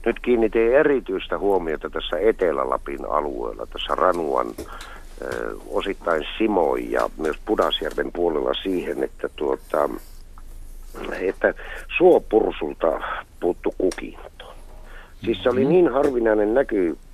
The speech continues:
Speaker 1: suopursun kukkaa nähdä nytten, nytten tämän suven alkukesästä, että tuota, se on ollut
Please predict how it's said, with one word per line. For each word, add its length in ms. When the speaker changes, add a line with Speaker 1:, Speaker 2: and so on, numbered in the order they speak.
Speaker 1:
suopursun 580
kukkaa 480
nähdä 420
nytten, 520
nytten 400
tämän 380
suven 400
alkukesästä, 920
että 300
tuota, 340
se 60
on 40
ollut 140